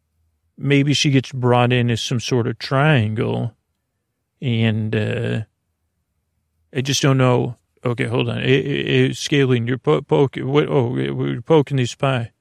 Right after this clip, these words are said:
Oh, there's a button. What is this button here? Uh, uh, Sca-, I think Scalene pointed this, me to this button, maybe.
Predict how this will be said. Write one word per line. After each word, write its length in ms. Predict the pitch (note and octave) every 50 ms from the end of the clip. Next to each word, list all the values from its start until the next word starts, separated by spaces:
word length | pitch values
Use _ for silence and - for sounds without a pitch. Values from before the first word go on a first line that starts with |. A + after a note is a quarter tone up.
| _ _ _ _
Oh, 120 | - C#3 C3+
there's 200 | A#2 B2 A2+ C3
a 40 | B2
button. 560 | - D3 D#3 E3 D3 B2 A#2 A2+ A2+ G#2+ - _ _ _ _ _ _ -
What 100 | - F3
is 120 | G3+ C#3+
this 120 | - A#2+ -
button 420 | _ _ - E3+ F#3+ E3 C#3 B2
here? 440 | A#2 A2 A2+ A2+ A2+ A2+ A#2+ A#2+ A#2+
Uh, 360 | A#2+ A#2+ A#2 A#2 A#2+ A#2+ G#2+ - _ _ _ _ _ _ _ _ _ _ _ _ _ _ _ _ _ _ _ _ - -
uh, 300 | B2 A#2 A2 A#2+ A#2+ A#2
Sca-, 480 | - - - - - D3+ B2+ B2+ B2 C#3
I 80 | C3
think 240 | B2+ - F#3+ F3+ -
Scalene 580 | - - - E3 D3+ D3+ D3+ D#3+ F3+ F3+ D3 B2
pointed 380 | - D3+ D3 D3 C#3+ C#3 C3
this, 240 | B2+ C3 B2 - -
me 200 | D#3+ C#3+ C#3+ C#3
to 100 | C3+ B2+
this 200 | A#2+ B2+ A#2 -
button, 400 | - C3 C#3 F3 G3 C3 A#2 A#2
maybe. 560 | A#2+ A2+ A2+ A2+ A2+ A2+ A#2 A2+ A2+ A2 -